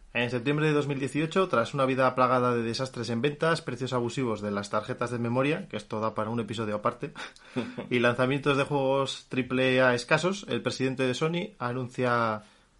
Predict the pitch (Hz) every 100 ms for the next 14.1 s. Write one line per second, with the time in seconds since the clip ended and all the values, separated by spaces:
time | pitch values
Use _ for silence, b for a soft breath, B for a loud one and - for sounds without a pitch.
0 | _ _ _ - 117 120 117 101 95 92
1 | 101 98 - - _ b b b b b
2 | b _ 147 135 143 127 135 156 156 160
3 | 131 123 127 123 113 120 120 160 147 123
4 | 117 160 202 196 123 120 120 127 127 117
5 | 120 113 110 110 156 185 202 - 123 120
6 | 117 113 127 - 120 151 160 127 113 113
7 | 110 117 123 120 117 113 151 160 117 113
8 | 110 113 113 107 107 110 131 120 110 107
9 | 98 101 - _ - 135 139 131 117 -
10 | 110 101 98 117 110 101 90 98 - -
11 | _ _ b b b b - - _ -
12 | - 107 - 104 104 117 104 95 90 95
13 | 92 92 85 101 101 95 85 82 95 80
14 | 76